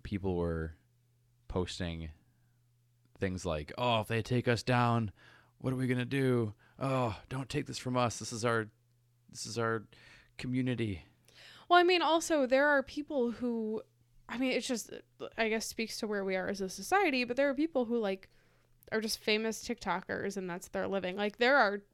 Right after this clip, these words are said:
Speaker 2: houses, if you're a famous TikToker,
Speaker 1: TikTok houses,
Speaker 2: you could
Speaker 1: yeah.
Speaker 2: go live in a TikTok house and make TikToks together.
Speaker 1: You know that
Speaker 2: It's the
Speaker 1: se-
Speaker 2: stupidest shit of my life. This is idiocracy to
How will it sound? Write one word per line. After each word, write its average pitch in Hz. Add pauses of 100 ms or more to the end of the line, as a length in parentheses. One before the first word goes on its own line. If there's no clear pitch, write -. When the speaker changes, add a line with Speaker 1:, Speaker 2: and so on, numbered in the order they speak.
Speaker 2:
houses, - (460)
if 220
you're 254
a 226
famous 220
TikToker, 202
Speaker 1:
TikTok 185
houses, 82
Speaker 2:
you 330
could 403
Speaker 1:
yeah. 381
Speaker 2:
go 415
live 370
in 392
a 359
TikTok 370
house 370
and 294
make 285 (520)
TikToks 359
together. 113 (500)
Speaker 1:
You 117
know 123
that 131
Speaker 2:
It's -
the 453
Speaker 1:
se- 302
Speaker 2:
stupidest 381
shit 254
of 196
my 175
life. -
This 240
is 214
idiocracy 185
to 208